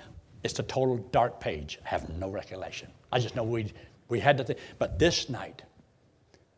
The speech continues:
I saw what he was saying. And I thought,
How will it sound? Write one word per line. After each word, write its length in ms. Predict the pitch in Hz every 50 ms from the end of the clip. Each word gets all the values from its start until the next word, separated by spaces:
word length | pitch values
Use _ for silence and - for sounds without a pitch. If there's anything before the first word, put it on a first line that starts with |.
| _ _ _ -
I 120 | 104 101
saw 280 | - - - 143 127 131
what 160 | 123 131 131
he 60 | 139
was 140 | 127 120 -
saying. 320 | - 120 95 87 82 76 - _ _ _ _ - - - - - -
And 140 | 110 120 123
I 140 | 131 151 135
thought, 360 | - - 127 110 - -